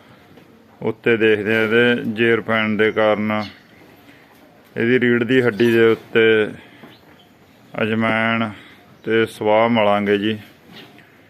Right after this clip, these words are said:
ਮਲ ਕੇ ਉੱਪਰ ਕੱਪੜਾ ਦੇ ਦਾਂਗੇ ਜੀ, ਜੋ ਕਿ ਇਹਦਾ ਟਾਈਮ ਨਾਲ ਹੀ ਜੇਰ ਪੈ ਜੇ। ਤਾਂ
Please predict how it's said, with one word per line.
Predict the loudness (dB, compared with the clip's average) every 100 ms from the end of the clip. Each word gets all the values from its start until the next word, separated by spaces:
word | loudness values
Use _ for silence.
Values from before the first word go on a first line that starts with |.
| _ _ _ -8
ਮਲ | -4 -4
ਕੇ | -2 -4
ਉੱਪਰ | -4 -4 -6
ਕੱਪੜਾ | -6 -4 -2 0
ਦੇ | 2
ਦਾਂਗੇ | 0 0 -2 -2
ਜੀ, | -2 -4 -8 -14 -12
ਜੋ | -4 -2
ਕਿ | -2 -2
ਇਹਦਾ | 0 0 -2
ਟਾਈਮ | -2 -2 0
ਨਾਲ | -2 -2
ਹੀ | -2 -4 -4 -4 -10 -20 -20 _ -20 -20 _ _ _ _ _ _ _ -16
ਜੇਰ | -10 -2 -2 0
ਪੈ | 0 0
ਜੇ। | 0 -4 -8 -20 _ _ _ _ _ _ _ _ _ -20 -20 -20 -20 -14
ਤਾਂ | -8 -6 -6 -6 -8